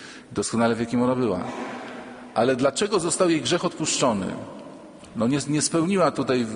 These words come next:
warunków spowiedzi, których my się uczyliśmy z katechizmu, że trzeba wyznać grzechy, p-, powiedzieć księdzu, kiedy się ostatni raz było spowiedzi. Te-, te-, tych formułek nie ma.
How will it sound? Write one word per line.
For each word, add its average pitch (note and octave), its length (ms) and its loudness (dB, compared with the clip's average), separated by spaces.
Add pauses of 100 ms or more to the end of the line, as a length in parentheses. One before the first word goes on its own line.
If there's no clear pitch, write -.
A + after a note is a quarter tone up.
warunków B2 460 2
spowiedzi, A#2+ 420 0
których A2+ 240 -2
my C3+ 60 0
się B2+ 120 0
uczyliśmy A#2+ 380 -2
z - 60 -2
katechizmu, A#2 520 0
że G2+ 120 -2
trzeba G#2 200 2
wyznać B2 440 0
grzechy, A2+ 440 0 (640)
p-, - 300 -14
powiedzieć G#2 340 0
księdzu, A2 260 -2
kiedy A2 180 -2
się - 80 2
ostatni - 300 0
raz A2+ 120 0
było A#2+ 120 0
spowiedzi. A#2+ 440 0
Te-, D3+ 220 -2
te-, D3 220 -2
tych D3+ 280 -2
formułek D#3+ 460 0
nie D#3+ 140 2
ma. G#2 200 0